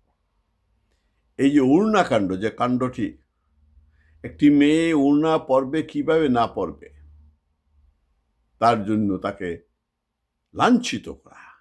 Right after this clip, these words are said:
কথাবার্তা শোনানো, সেই লোকটিকে যখন পুলিশ ধরে আনলো, সেইখানে মব করে সেই লোকটিকে ছাড়িয়ে আনা, আনা হলো। কোনো আইনের তোয়াক্কা নেই।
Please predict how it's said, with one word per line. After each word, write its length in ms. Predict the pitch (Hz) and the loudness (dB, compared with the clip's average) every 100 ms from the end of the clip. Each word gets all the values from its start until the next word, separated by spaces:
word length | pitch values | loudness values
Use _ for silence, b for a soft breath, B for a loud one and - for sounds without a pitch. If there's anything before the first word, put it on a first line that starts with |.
| _ _ - | _ _ -10
কথাবার্তা 580 | 135 160 135 127 107 | -4 -2 -2 -4 -10
শোনানো, 540 | 104 - 113 85 58 - _ _ _ | -14 -10 -6 -6 -8 -18 _ _ _
সেই 220 | - - 104 | -14 -8 -6
লোকটিকে 440 | 101 - 117 110 | -8 -10 -12 -8
যখন 180 | 113 101 | -8 -8
পুলিশ 280 | - 98 82 | -8 -8 -8
ধরে 260 | - 95 110 | -10 -6 -6
আনলো, 420 | 113 110 151 - _ _ _ _ _ _ _ _ _ _ _ _ _ _ | -6 -6 -8 -10 _ _ _ _ _ _ _ _ _ _ _ _ _ _
সেইখানে 400 | - 135 127 123 | -8 -4 -2 0
মব 400 | 101 110 196 - - | 2 2 2 0 -10
করে 480 | 90 78 - _ _ _ _ _ _ _ _ _ _ | -8 -8 -14 _ _ _ _ _ _ _ _ _ _
সেই 180 | - 107 | -6 -4
লোকটিকে 340 | 101 113 110 | -4 -8 -12
ছাড়িয়ে 380 | - 131 151 165 | -4 0 2 2
আনা, 260 | 135 120 117 - - - | 0 -2 -4 -8 -20 -12
আনা 200 | 104 104 | -8 -8
হলো। 360 | - 127 240 _ _ _ _ _ _ _ _ _ _ _ _ _ _ _ | -8 -14 -16 _ _ _ _ _ _ _ _ _ _ _ _ _ _ _
কোনো 180 | 117 117 | -4 0
আইনের 580 | 110 139 151 165 170 - | 2 4 4 2 -2 -4
তোয়াক্কা 420 | 127 123 - 107 | -6 -6 -8 -8
নেই। 260 | 120 269 | -6 -8